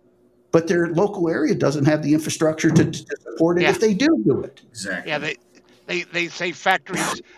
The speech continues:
Speaker 2: to put these trucks in here will take more power than the whole town takes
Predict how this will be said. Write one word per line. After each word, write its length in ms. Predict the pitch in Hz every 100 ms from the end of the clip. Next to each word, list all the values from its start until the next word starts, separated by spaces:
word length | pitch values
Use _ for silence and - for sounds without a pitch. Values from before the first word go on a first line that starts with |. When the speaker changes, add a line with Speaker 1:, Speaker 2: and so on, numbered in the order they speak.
| _
Speaker 2:
to 80 | 160
put 220 | 139 185
these 200 | - 156
trucks 360 | 120 202 190 -
in 60 | 165
here 160 | 156
will 120 | 156 143
take 240 | 147 170
more 220 | 160 175 165
power 400 | - 175 170 147
than 160 | 139
the 60 | 143
whole 240 | 127 165
town 360 | 156 135 156 147
takes 560 | - - - - -